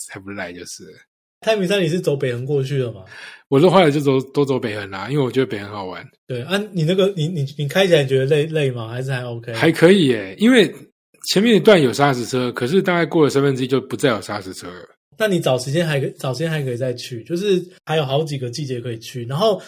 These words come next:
Speaker 2: 像你讲的那个星空啊，就是一般，但一般旅客去当然是住在太平山庄嘛。
Speaker 1: 没错。
Speaker 2: 那你如果是 pro 级的，你更，你是更想要晚上去观星的话，那你可以住到春湖那边有春湖山庄，但是它的房间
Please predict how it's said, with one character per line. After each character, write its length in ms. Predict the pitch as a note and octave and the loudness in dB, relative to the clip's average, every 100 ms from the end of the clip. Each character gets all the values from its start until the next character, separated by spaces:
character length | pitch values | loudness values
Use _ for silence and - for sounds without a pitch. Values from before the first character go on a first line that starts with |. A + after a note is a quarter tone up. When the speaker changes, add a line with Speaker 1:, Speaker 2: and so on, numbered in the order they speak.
| - | -10
Speaker 2:
像 160 | - G#3+ | 0 2
你 140 | E3+ | 2
讲 180 | D3 C#3+ | 2 2
的 60 | C#3 | 4
那 80 | F3 | 2
个 60 | |
星 220 | F3 D#3+ | 0 -4
空 320 | E3 D#3+ D3 B2+ | -2 0 0 -4
啊， 140 | A#2+ | -4
就 100 | D3 | 0
是 60 | F#3 | 0
一 80 | |
般， 180 | E3+ E3 | 2 2
但 280 | E3+ C#3 A#2+ | 2 0 -4
一 80 | F#3+ | -4
般 260 | F3 F3+ D#3 | 0 0 0
旅 120 | C3 | -2
客 160 | E3 | 2
去 160 | E3 E3 | 2 2
当 100 | D3+ | 0
然 80 | C#3 | -2
是 140 | C#3 | -4
住 180 | C#3 D3 | -4 0
在 180 | C3 C3 C3+ - _ | 0 -2 -10 -20 _
太 120 | E3 | -2
平 180 | C#3+ B2 | -2 -4
山 240 | B2 C3 | -4 -6
庄 220 | B2 B2 A#2 | -4 -6 -8
嘛。 160 | G2+ - | -12 -12
Speaker 1:
没 160 | C3 B2 | -8 -6
错。 340 | B2+ A#2 F#2+ _ - | -4 -6 -6 _ -4
Speaker 2:
那 120 | G3+ | -2
你 100 | D3 | 0
如 100 | D3 | 4
果 80 | E3+ | 4
是 320 | - F#3+ D3+ - _ _ - | 4 0 -2 -6 _ _ 4
pro 280 | G3 - D#3 | 8 10 8
级 240 | - C3+ | 6 0
的， 280 | C3+ - C3 | 0 0 -2
你 80 | D3+ | -2
更， 280 | D#3+ A3 F#3+ | 6 6 8
你 120 | D#3 | 2
是 280 | C#3+ G#3 F#3 E3+ - | -2 -2 -4 -6 0
更 160 | - A3 | 8 8
想 160 | D#3+ D#3 | 8 6
要 80 | |
晚 160 | G3+ C3+ | 6 4
上 200 | B2+ F#3 | 6 4
去 60 | F#3 | 6
观 280 | F#3 E3 | 6 6
星 180 | D#3+ E3+ | 4 0
的 120 | D#3 | 0
话， 200 | C#3 D3+ C#3 | 2 0 2
那 80 | - | 0
你 140 | D3+ | 0
可 120 | C3+ | 2
以 60 | C#3+ | 0
住 180 | C3 D#3+ | 0 2
到 320 | D#3+ C#3 - - - - | 2 2 -2 -14 -18 2
春 200 | G#3+ G#3+ | 4 4
湖 120 | E3 | 2
那 60 | E3+ | 2
边 140 | F#3 | 4
有 120 | D#3+ | 4
春 180 | C3 D3 | 2 0
湖 60 | C#3+ | 0
山 200 | C3+ B2+ | -2 -2
庄， 180 | B2 B2 | -4 -2
但 80 | E3+ | 0
是 60 | |
它 80 | F3+ | 2
的 60 | F3 | 2
房 180 | F3 C#3+ | 0 2
间 160 | D#3 | 0